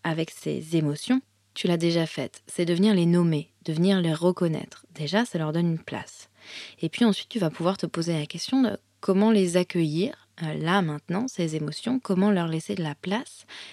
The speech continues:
comment les laisser s'exprimer dans ton corps. Alors, tu t'attends peut-être à, à des recettes magiques que je n'ai pas, mais je peux te donner des pistes. Euh, tu peux aller tout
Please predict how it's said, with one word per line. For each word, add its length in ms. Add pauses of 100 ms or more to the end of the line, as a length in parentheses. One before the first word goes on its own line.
(120)
comment 240
les 100
laisser 320
s'exprimer 560
dans 140
ton 160
corps. 420 (1080)
Alors, 220
tu 100
t'attends 340
peut-être 640
à, 260 (100)
à 60
des 160
recettes 540
magiques 420
que 140
je 100
n'ai 180
pas, 300 (500)
mais 220
je 140
peux 160
te 80
donner 260
des 180 (140)
pistes. 400 (640)
Euh, 260
tu 220
peux 220
aller 480
tout 100